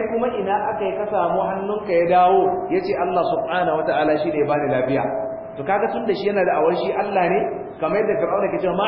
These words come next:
alimtu lakum min ilahin ghairi fa aqim li ya Hamanu ala tini faj'al li sarhan la'alli attali'u ila ilahi Musa wa inni la'adunnuhu min al-kadhibin." Yace, "Ni ban ma san kuna da wani abin bauta ba."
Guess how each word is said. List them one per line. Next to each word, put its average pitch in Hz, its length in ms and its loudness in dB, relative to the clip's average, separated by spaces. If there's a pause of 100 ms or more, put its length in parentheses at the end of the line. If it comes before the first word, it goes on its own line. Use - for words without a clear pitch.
alimtu 180 340 -2
lakum 190 240 0
min 185 160 -2
ilahin 180 540 0
ghairi 190 340 2 (300)
fa 170 100 0
aqim 170 360 2 (100)
li 175 180 2
ya 202 160 4
Hamanu 185 480 0
ala 190 380 0
tini 190 260 -2
faj'al 170 400 -2
li 180 140 0
sarhan 180 420 -2
la'alli 175 540 -2
attali'u 190 720 -2
ila 170 180 0 (140)
ilahi 180 380 2
Musa 196 340 2 (600)
wa 151 180 0
inni 226 300 2
la'adunnuhu 180 580 2
min 160 140 -2
al-kadhibin." 139 500 -2 (380)
Yace, 214 420 0
"Ni 202 160 0
ban 202 220 0
ma 185 120 2
san 196 200 -2
kuna 208 180 2
da 165 80 4
wani 160 140 2
abin 165 200 0
bauta 131 280 2
ba." 131 140 2